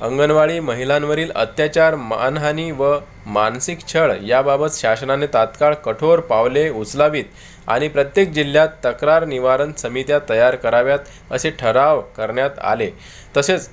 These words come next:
मानधनऐवजी नियमित वेतन व सर्व सेवा विशेष लाभ लागू करण्याची मागणी, आरोग्य व अपघात विमा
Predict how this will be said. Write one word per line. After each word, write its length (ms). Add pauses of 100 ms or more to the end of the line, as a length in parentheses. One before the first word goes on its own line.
(140)
मानधनऐवजी 960
नियमित 480
वेतन 420
व 120
सर्व 460
सेवा 500
विशेष 600
लाभ 460
लागू 420
करण्याची 640 (380)
मागणी, 680 (280)
आरोग्य 500
व 180 (200)
अपघात 480
विमा 500